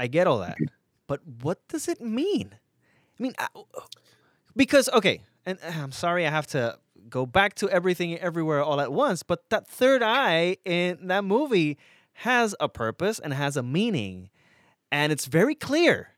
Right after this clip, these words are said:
It's nothing complicated, but it's very, very, very clear. In every single multiverse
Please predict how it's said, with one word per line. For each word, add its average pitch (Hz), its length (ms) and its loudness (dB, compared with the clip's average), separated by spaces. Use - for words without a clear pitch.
It's - 160 -18
nothing 117 300 -2
complicated, 180 640 0
but 127 100 -6
it's - 160 -10
very, 202 480 2
very, 170 340 0
very 143 300 0
clear. - 540 -8
In 175 140 0
every 254 280 4
single 156 580 0
multiverse 143 840 -2